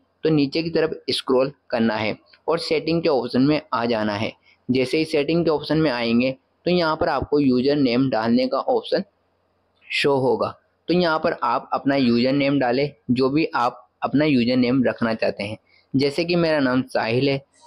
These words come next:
तो यहाँ पर साहिल रज़ा and math के एक दो अंक, जैसे कि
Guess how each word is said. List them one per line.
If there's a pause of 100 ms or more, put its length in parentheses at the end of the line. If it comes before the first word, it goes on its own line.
तो
यहाँ
पर
साहिल
रज़ा (320)
and (360)
math
के (400)
एक
दो
अंक,
जैसे
कि